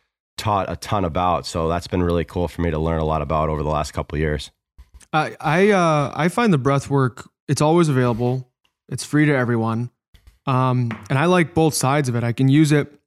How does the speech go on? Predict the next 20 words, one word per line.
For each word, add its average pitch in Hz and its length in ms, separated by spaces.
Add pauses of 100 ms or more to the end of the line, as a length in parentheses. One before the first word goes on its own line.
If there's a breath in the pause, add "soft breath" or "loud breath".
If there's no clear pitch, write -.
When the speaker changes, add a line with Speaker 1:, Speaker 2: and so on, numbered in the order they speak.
(640)
Speaker 2:
you 143 80
know, 127 80
to 117 80
kinda 143 240
heat 147 320
up - 420
the 143 80
body 147 420
and 123 160
get 147 200
real 147 180
juiced 135 400
up 139 160
for 135 140
a 123 60
game 135 280
if 120 100
my 127 140
energy's 131 400
down, 123 420